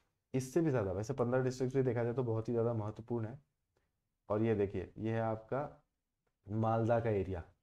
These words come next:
ये कोलकाता के आसपास वाला एरिया है, मालदा रीजन है, ये भी पूरा मुस्लिम डोमिनेटेड है। ये सारे के सारे मुस्लिम डोमिनेटेड है। मुसलमानों के काम करने का तरीका ये होता है, पहले ये जाते हैं,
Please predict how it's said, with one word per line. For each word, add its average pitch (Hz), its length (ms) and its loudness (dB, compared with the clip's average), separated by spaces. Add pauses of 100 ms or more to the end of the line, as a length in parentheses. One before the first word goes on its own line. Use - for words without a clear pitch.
ये 104 60 -4
कोलकाता 101 420 -2
के 98 120 -6
आसपास 101 340 -6
वाला 98 140 -4
एरिया 95 300 -6
है, 113 60 -6
मालदा 101 440 -4
रीजन 98 360 -6
है, 117 100 -8
ये 110 100 0
भी 117 100 -4
पूरा 110 220 -4
मुस्लिम 101 320 -8
डोमिनेटेड 90 440 -10
है। - 100 -20 (640)
ये 143 120 -2
सारे 143 280 2
के 139 80 -2
सारे 139 140 0
मुस्लिम 110 280 -6
डोमिनेटेड 92 300 -6
है। 107 60 -4
मुसलमानों 120 520 -4
के 131 80 -4
काम 120 240 -6
करने 113 240 -4
का 117 60 -2
तरीका 104 320 -4
ये 101 80 0
होता 98 200 -4
है, 113 60 -8
पहले 101 260 -2
ये 101 80 2
जाते 92 320 -6
हैं, 107 260 -10